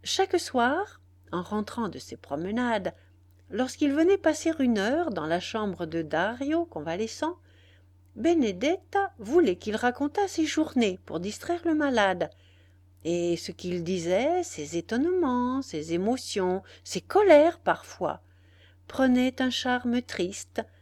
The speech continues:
au milieu du grand calme étouffé de la pièce. Mais surtout, quand il osa de nouveau sortir du quartier,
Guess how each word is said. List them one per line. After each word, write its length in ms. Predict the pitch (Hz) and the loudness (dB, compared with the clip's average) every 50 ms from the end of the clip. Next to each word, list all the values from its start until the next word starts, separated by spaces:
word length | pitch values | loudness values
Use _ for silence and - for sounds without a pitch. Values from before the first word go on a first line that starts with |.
| _ _ _ | _ _ _
au 120 | - 196 220 | -2 0 2
milieu 440 | 220 226 233 208 220 220 220 220 214 | 4 2 2 2 2 2 2 2 2
du 140 | 202 220 | 0 -4
grand 320 | 202 - 202 - 214 226 226 | -6 -6 -8 -6 -6 -6 -4
calme 540 | - - 208 190 185 190 196 202 202 202 - - | -2 0 2 2 2 2 2 0 -2 -4 -4 -2
étouffé 640 | 202 202 196 - - 214 - - - - 143 131 135 | -4 -4 -4 -6 -14 -14 -12 -10 -6 -2 -2 -2 -2
de 120 | 139 156 | -2 -2
la 160 | 151 160 143 143 | -2 -2 -2 -4
pièce. 640 | - - - 151 131 127 - - - - - - _ _ _ _ _ _ _ _ _ _ _ _ _ _ _ _ _ _ _ _ - - | -6 -6 -4 -2 -2 -2 -4 -8 -12 -14 -16 -18 _ _ _ _ _ _ _ _ _ _ _ _ _ _ _ _ _ _ _ _ -14 -10
Mais 300 | 147 151 147 135 - 143 | -10 -8 -8 -10 -10 -12
surtout, 580 | - - - 175 - - _ - 311 320 320 - - - - - - _ _ - | -10 -10 -10 -10 -10 -8 _ 2 2 2 2 0 -8 -20 -20 -20 -20 _ _ -8
quand 280 | 185 190 190 - - | -6 -6 -4 -2 -2
il 140 | 196 185 214 | 0 2 2
osa 320 | 269 294 294 - 330 311 | 2 2 2 2 2 2
de 120 | 240 196 185 | 2 0 0
nouveau 320 | 185 196 202 202 247 220 | -2 -2 -2 -2 -4 -4
sortir 480 | - - - - - - - 131 123 - | -4 -6 -12 -14 -14 -12 -12 -12 -10 -10
du 120 | - - | -12 -12
quartier, 600 | - - 196 208 - - - - - 330 320 320 | -6 -4 -4 -4 -4 -6 -4 0 0 0 0 -2